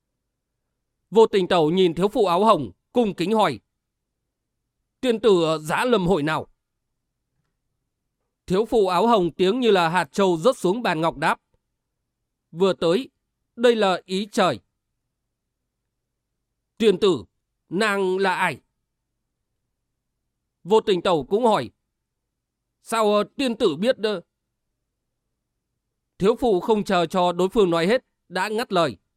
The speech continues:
"Khi một người đã có cuộc mưu đồ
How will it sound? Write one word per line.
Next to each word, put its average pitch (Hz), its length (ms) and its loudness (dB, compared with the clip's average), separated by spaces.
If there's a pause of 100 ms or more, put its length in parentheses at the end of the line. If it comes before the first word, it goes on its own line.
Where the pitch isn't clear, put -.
(1160)
"Khi 214 300 -2
một 196 200 0
người 180 380 0
đã 208 120 -2
có 277 160 -2
cuộc 202 260 0
mưu 196 240 2
đồ 170 320 2